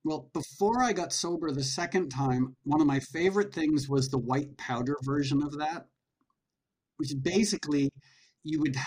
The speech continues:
like, I would sometimes, you'd be on the street, you'd find a bag of white powder, and you'd do it not knowing what it was, but sort of hoping it wasn't cocaine, 'cause that seemed kind of pedestrian.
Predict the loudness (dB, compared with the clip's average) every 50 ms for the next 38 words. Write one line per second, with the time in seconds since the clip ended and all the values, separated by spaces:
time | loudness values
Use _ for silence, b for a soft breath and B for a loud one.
0 | -8 -4 0 0 0 0 -2 -10 _ _ -4 -4 -2 -2 0 0 2 4 4 4
1 | 2 0 -4 -8 -12 -10 -6 -4 -2 0 2 4 4 4 4 4 0 -2 -4 -4
2 | -2 0 0 0 0 0 -2 -2 -2 -4 -2 0 2 2 2 0 0 -2 -2 0
3 | 0 0 0 0 0 0 0 -2 -2 -2 -4 -4 -2 0 2 2 2 2 0 0
4 | -2 -4 b b b b _ -4 -2 0 0 0 0 0 -2 -2 -2 0 2 4
5 | 4 4 2 0 B B B B B _ 0 0 2 4 4 4 4 4 4 2
6 | 2 2 2 2 2 2 2 2 2 2 2 2 4 2 2 0 -2 -6 -6 -6
7 | -6 -4 -2 0 2 2 2 2 0 -2 -2 2 4 4 4 4 2 0 0 -2
8 | -2 0 0 2 4 2 2 2 0 0 -2 -2 0 0 0 2 4 4 4 2
9 | 2 0 0 0 0 -2 -2 0 2 2 2 0 -2 -2 -2 -2 0 0 0 0
10 | 0 0 -2 -4 -6 -4 -2 -2 -2 -2 -4 -6 -8 -10 -12 -14 -14 -18 -20